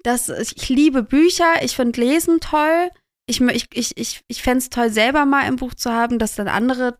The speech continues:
das Lesen auch vielleicht auch toll finden. Und ich hab da meinen kompletten Freiraum und niemand kann mir zwischenreden. Und ich glaub, dieses „Niemand kann mir zwischenreden“,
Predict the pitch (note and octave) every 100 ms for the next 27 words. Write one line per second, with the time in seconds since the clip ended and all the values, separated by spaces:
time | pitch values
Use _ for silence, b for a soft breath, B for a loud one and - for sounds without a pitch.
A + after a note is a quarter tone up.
0 | - A3 A3 A3 A#3+ A#3 G3 G3+ G#3 G#3
1 | - B3 C4 C#4 C4+ C4+ C#4 C#4 C#4 B3+
2 | B B B - C#4 E4 C#4 C#4 C4+ C#4
3 | C4+ C4+ C4 B3+ B3+ C4+ - C4+ - C4+
4 | C#4 C#4 A#3 - A3+ A#3+ D4+ F#4 F4+ D#4+
5 | - D4 C#4+ C#4 - B3 G3+ F#3 F3 F3+
6 | G3 G3+ A3+ A#3 A3+ A3 A#3+ C#4+ C#4+ C4+
7 | B3 A#3+ - B3+ B3+ A#3 A#3+ A#3